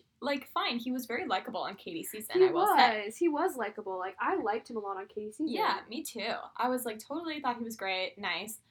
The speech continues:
Speaker 1: But I think that it was, like, if, again,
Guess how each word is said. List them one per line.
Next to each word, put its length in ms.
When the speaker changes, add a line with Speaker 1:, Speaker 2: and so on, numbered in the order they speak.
Speaker 1:
But 340
I 100
think 320
that 380
it 80
was, 280
like, 240
if, 220
again, 260